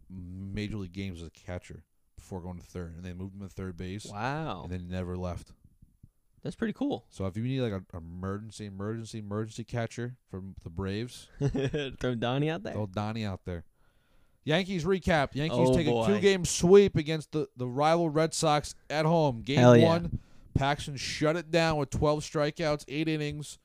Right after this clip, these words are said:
Speaker 2: I love it.
Speaker 1: Shutout ball. It won eight nothing. Chris Sale,
Speaker 2: Oh, he got
Speaker 1: oh
Speaker 2: rocked.
Speaker 1: four with his E R As around, like, eight thirty. It's not looking hot.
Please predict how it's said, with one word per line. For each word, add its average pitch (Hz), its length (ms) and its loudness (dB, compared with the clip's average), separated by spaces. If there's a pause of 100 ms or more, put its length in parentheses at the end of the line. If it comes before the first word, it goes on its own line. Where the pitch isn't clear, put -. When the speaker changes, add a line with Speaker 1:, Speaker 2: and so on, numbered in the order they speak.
(100)
Speaker 2:
I 127 80 -6
love 110 280 2
it. 104 80 -4
Speaker 1:
Shutout 143 380 2
ball. 143 260 4
It 131 60 0
won 120 140 -6 (100)
eight 139 180 -6
nothing. 139 380 -4
Chris - 240 -8
Sale, 139 520 -2 (840)
Speaker 2:
Oh, 120 480 -4
he 113 100 -6
got 117 140 -2
Speaker 1:
oh 120 80 2
Speaker 2:
rocked. 123 340 4
Speaker 1:
four 135 360 0
with 120 100 0
his 117 200 -4
E 127 100 -4
R 123 120 -4
As 120 140 -4
around, 120 140 -6
like, 110 220 -8
eight 123 220 -10 (220)
thirty. 123 500 -12 (600)
It's - 120 -20
not 123 380 0
looking 127 260 -4
hot. 107 380 0